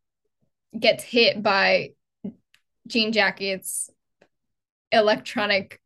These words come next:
M P P, M-, <laughs> E M P. Like, <laughs> how do you explain what <laughs> she does?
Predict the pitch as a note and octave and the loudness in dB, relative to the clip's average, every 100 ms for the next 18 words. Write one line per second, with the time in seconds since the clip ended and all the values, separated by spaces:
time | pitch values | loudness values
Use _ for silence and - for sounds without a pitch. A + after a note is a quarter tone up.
0 | - A3+ G#3 F#3+ - - - A#3 A#3+ - | -6 -4 -4 -8 -8 -8 -2 0 0 0
1 | B3+ - D#4 - C4+ C4 C4 D4 C4+ C4 | -2 0 -2 2 4 4 4 2 0 2
2 | D4+ D#4 D4 D#4 G4 G#4 G4 F4 - - | 2 4 2 2 0 0 -2 -10 -14 -14
3 | - - C5+ C5+ G#4 A4+ F4+ D#4+ D#4+ - | -14 -6 4 6 6 6 4 0 0 6
4 | C#4+ D4 C#4 C4+ D4 C#4 C4+ C4+ B3 G#3 | 6 8 6 6 4 0 -2 -2 0 2
5 | F#3+ F#3+ C#4 | 2 0 -2